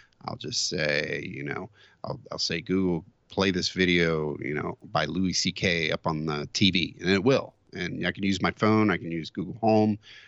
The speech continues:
Uh, the Google Assistant's pretty good. I'd, I'd say it's one of the better ones when it comes to, uh, natural language and,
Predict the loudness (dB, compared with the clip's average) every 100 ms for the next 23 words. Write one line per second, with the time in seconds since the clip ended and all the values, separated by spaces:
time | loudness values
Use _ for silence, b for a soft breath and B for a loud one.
0 | B _ -6 -4 -2 2 6 8 6 4
1 | 2 2 0 -4 -8 0 2 2 -2 2
2 | 4 4 2 -4 -14 -6 -6 -4 -6 -2
3 | 0 -2 -6 -20 _ -2 2 4 2 2
4 | 2 4 4 2 -2 -6 -10 -10 -8 -8
5 | -6 -8 -8 b b b b b -10 -8
6 | -4 -2 -2 -4 -4 -4 -4 -6 -8 -10
7 | -10 -10